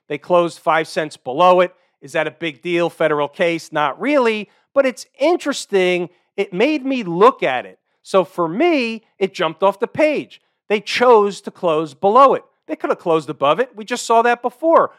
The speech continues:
where they closed one penny above a number. Well, here they closed below it. Is that trying to tell us something? Is there a problem with the financials? If they come down lower, where would they be going? How about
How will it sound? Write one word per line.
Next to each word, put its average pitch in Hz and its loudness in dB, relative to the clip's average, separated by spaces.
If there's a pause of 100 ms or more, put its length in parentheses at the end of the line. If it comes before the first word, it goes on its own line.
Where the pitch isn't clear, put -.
where 160 -10
they 160 -6
closed 180 -2
one 170 -4
penny 175 -6
above 170 -2
a 170 -2
number. 170 -2 (180)
Well, 175 -6
here 330 -6
they 269 0
closed 226 0
below 214 2
it. 135 -6 (280)
Is 151 -16
that 160 -6
trying 139 -4
to 202 -8
tell 277 0
us 240 2
something? 120 -8 (240)
Is 127 -18
there 156 -2
a 160 0
problem 156 -2
with - -4
the 214 -2
financials? 233 -2 (100)
If 254 -2
they 233 0
come 202 -2
down 160 0
lower, 247 6
where 175 -2
would 196 -6
they 240 2
be 233 -8
going? 240 0 (300)
How 226 2
about 165 0